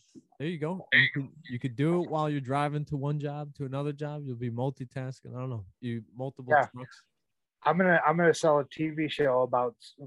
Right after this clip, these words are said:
Speaker 2: roofing or something, and that's, that's my goal.
Speaker 1: My boy, uh, just hooked up, uh, my roof. Shout out to Di Paterio, uh, Construction. Very Italian, if you can't tell.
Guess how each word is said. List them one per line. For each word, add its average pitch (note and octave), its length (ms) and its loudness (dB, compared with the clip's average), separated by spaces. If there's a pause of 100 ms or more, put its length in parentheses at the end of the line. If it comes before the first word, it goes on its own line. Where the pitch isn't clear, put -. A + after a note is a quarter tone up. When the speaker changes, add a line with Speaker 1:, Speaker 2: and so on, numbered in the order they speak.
Speaker 2:
roofing C#3 400 0
or A#2+ 100 0
something, A#2 460 -2
and A2 120 -10 (180)
that's, B2+ 280 4
that's B2+ 260 2
my A#2 140 0
goal. G#2+ 320 0 (720)
Speaker 1:
My D3+ 180 -2
boy, G3+ 420 -2
uh, F#3+ 280 0
just D#3 240 -6
hooked E3+ 240 0
up, F3+ 160 -2 (100)
uh, C#3 420 2
my C3 120 0
roof. C#3+ 320 0
Shout C#3+ 260 -2
out C#3 220 -2
to B2+ 280 2
Di C#3+ 220 -2
Paterio, D3+ 920 2
uh, A#2+ 280 -2
Construction. D3 720 -4
Very C3+ 260 4
Italian, C3+ 500 -2
if B2+ 160 -4
you B2 80 -6
can't C3 300 -2
tell. C3+ 320 -4